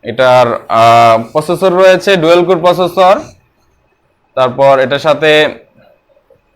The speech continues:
র্যাম পাচ্ছেন ফোর জিবি, হার্ড ডিস্ক পাচ্ছেন আপনার তিনশো বিশ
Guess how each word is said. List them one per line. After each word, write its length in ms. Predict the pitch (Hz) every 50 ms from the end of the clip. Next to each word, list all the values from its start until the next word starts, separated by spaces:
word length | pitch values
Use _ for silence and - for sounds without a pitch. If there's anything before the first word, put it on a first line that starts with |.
| _ _ _ _ _ _ _ _ _ _ _ - 120
র্যাম 180 | 131 147 156 160 147
পাচ্ছেন 320 | 165 165 160 - 190 180 175 175 -
ফোর 180 | 156 151 156 151 147
জিবি, 260 | 160 170 170 190 208 240 247 233 - _ _ _ _ _ _ _ _ _ _ _ _ _ _ - _ - - - -
হার্ড 180 | 117 120 127 143 156
ডিস্ক 160 | 165 160 - - 170
পাচ্ছেন 360 | 165 - - - 190 180 170 170 160
আপনার 220 | 143 151 165 165 151 -
তিনশো 280 | 175 175 175 170 - 170 156 151
বিশ 160 | 165 170